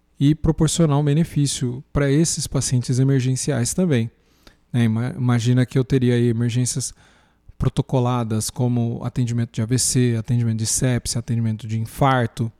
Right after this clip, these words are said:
Eu poderia ter um protocolo aí de sempre acionar o especialista conjuntamente ao emergencista ou ao pronto-socorrista, né, que tá presente,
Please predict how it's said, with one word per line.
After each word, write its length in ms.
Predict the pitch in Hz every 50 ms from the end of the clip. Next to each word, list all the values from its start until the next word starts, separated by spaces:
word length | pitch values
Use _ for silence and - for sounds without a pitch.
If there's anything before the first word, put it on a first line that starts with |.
| _ _ _ _ - - - _ _ _ _ _ _ _
Eu 360 | - 131 120 117 113 110 113 - _ _ - - _ _
poderia 300 | - 131 117 123 120 120
ter 100 | - -
um 80 | 120 117
protocolo 560 | - 123 - - 117 - 135 123 120 120 117
aí 120 | 113 113
de 100 | 110 113
sempre 320 | - - 123 120 120 123 120
acionar 520 | - - - 113 110 113 110 107 110 110 - _ _ _ _ _ _ _ _ _ _ _ _ _ _ _ _ _ _ _
o 140 | - 131 131
especialista 960 | 123 - - - 120 - - 117 107 107 117 123 131 127 - - 117 110 107 127 175 170 127 113 120 - - _ _ _ - -
conjuntamente 1120 | - - 147 151 160 156 135 123 127 123 123 - 127 120 113 113 113 113 110 - - 123
ao 220 | - 123 127 131 123
emergencista 840 | 120 117 113 110 107 110 107 - - - 127 143 - - - 196 202 - _ _ _ _ _ _ _ _ _ _ _ _ _ _ _ _ _ _ _ _ _ _ _ _ _ _ -
ou 260 | 135 127 127 127 117
ao 160 | 113 123 127
pronto-socorrista, 1080 | - - 123 120 120 117 - - - 123 - - 110 107 110 135 156 156 - - 135
né, 220 | 117 120 131 135 127
que 460 | - - 127 110 110 104 98 - - - _
tá 120 | - - 110
presente, 720 | - - 110 107 101 110 113 117 117 - - - 98